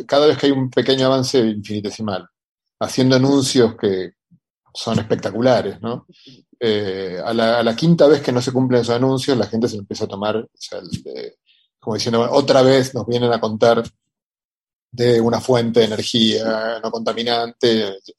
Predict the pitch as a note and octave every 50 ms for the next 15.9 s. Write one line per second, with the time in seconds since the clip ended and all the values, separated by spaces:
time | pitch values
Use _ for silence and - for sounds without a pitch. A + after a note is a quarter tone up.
0 | _ _ _ - A#2+ G#2 F#2+ F#2+ G2 A2+ G#2+ G2+ G#2 - _ - A2+ A2+ A2+ A#2
1 | B2 A2 - A#2+ A#2+ A#2 A2+ A2+ G#2+ A2+ A#2+ A#2 - B2+ A#2+ - - G2+ G#2 -
2 | _ - - - _ _ _ _ A#2+ A#2 A#2 A2+ C3 B2 - B2+ B2+ A#2+ B2 -
3 | A#2+ G2+ G2+ G2+ G#2 G2 F#2+ A2 A#2+ B2 G#2 - - _ _ _ _ _ _ _
4 | _ _ - A#2+ G#2+ A#2 A#2+ A2 A#2+ B2 A#2+ C3 C#3 C3+ C3+ B2+ C3 C3+ B2+ -
5 | C#3 C#3 C3+ C#3+ C#3 - A#2 G#2 F#2+ F#2+ F#2 F2+ E2 D2+ B1+ A#1+ A#1+ _ _ _
6 | _ _ _ _ - - A2 _ _ - A#2 G#2 G#2+ - B2+ B2 A#2+ - - -
7 | - _ - - - - - - D3 E3+ E3 D3 C3 A#2+ B2+ B2+ B2 A#2+ B2+ -
8 | - D3+ D3+ D3 C#3+ C3 B2+ A#2+ A2+ G#2+ G2+ G#2+ G2+ G#2+ G#2+ - - C3+ B2+ A#2
9 | G#2+ - - G#2+ A2+ A2+ A#2 A#2 A#2+ B2 A#2 A#2+ G#2+ G2+ G2 F#2+ F#2+ G2+ G#2+ _
10 | _ _ _ _ - - - _ _ _ - A2+ A#2 A2 G#2+ - - A2+ G#2+ G2+
11 | B2 B2+ C3 C3 B2 - A#2 G#2+ - A#2+ A#2 A#2 A#2+ A2+ - - A2+ A2 A2 C3+
12 | C3 C3+ C3 C3 A#2+ A2+ - C#3 C3 B2+ - - D3+ D3+ D3+ B2+ A2 G2+ G#2 A#2
13 | B2 C3 B2 A#2+ C3 C3+ C3 C3 - G2 F#2+ G2+ A2 A#2+ A#2 A#2 A2+ C3+ D3+ C#3+
14 | A#2+ - G2 F#2 G2+ G#2+ G2+ A2+ A2+ A2 A2 A#2 A2+ A2+ - G2 F#2 - _ -
15 | G#2 G2+ G2 F#2+ G#2 A2 G#2+ G#2 G2+ F#2 F#2 G2 G2 G2 F#2 F2 F2